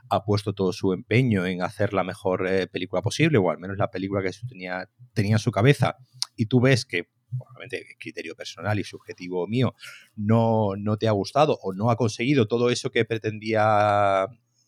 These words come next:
no, que, todo eso que pretendía, pues obviamente cuando hace una, una entrevista y, y, y, y tú ves a, digamos, al, al cineasta, pues,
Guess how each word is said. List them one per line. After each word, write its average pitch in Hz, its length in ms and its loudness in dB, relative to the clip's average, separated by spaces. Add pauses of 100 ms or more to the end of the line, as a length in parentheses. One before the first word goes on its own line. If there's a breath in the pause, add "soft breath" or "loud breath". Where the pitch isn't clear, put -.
(120)
no, 104 240 -8 (160)
que, 101 160 -16 (340 loud breath)
todo 123 140 2
eso 113 100 0
que 135 80 2
pretendía, 120 480 2 (340 loud breath)
pues 123 240 4
obviamente 143 280 2
cuando 127 220 4
hace 139 160 0
una, 143 200 2
una 139 180 0
entrevista 131 600 0 (360)
y, 110 180 0
y, - 100 -6
y, 104 520 -6
y 101 40 -6
tú 127 160 -4
ves 123 180 0
a, 120 60 0
digamos, 117 320 -2
al, 101 260 -2
al 101 140 -2
cineasta, 110 640 -2 (280 soft breath)
pues, - 400 -2